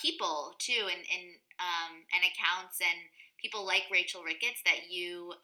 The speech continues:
follow and that inspire you and teach you, who, what are your current favorite accounts slash art, authors slash artists?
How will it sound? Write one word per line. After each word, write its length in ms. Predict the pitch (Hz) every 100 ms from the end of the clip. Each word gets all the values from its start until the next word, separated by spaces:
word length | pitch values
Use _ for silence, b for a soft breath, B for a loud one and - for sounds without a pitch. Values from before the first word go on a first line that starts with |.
| -
follow 460 | 165 160 165 180 196
and 200 | - 170
that 100 | 170 170
inspire 340 | - 160 160
you 160 | 165 165
and 100 | 160
teach 320 | - 170 -
you, 180 | 240 269 262 _ _ _ _
who, 220 | 240 226
what 140 | 196 226
are 100 | 233
your 320 | 202 208 202 -
current 220 | 208 202 - 190
favorite 540 | 190 185 185 180 175 - _
accounts 580 | - - 180 175 - -
slash 680 | - 165 165 170 - - - -
art, 180 | 180 - -
authors 540 | 170 170 - 170 165 165
slash 240 | 160 165
artists? 680 | 170 175 165 165 - - -